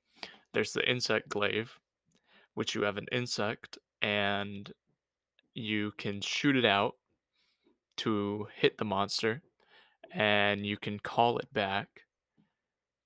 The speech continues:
Um, and when you call it back, it'll bring back buffs depending on where the insect hit the monster.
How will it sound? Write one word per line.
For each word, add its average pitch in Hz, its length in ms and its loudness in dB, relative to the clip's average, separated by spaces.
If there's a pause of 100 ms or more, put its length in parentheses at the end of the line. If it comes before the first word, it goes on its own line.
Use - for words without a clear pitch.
(480)
Um, 104 540 4 (1000)
and 110 220 -2
when 107 120 -4
you 101 80 -6
call 127 320 2
it - 80 -4
back, 104 300 0
it'll 104 140 0
bring 110 300 -2
back 101 300 0
buffs 107 440 0
depending 107 480 -2
on 104 220 -2
where 104 360 2
the 101 160 0
insect 107 500 -4
hit - 360 -4
the 110 140 0
monster. - 540 -6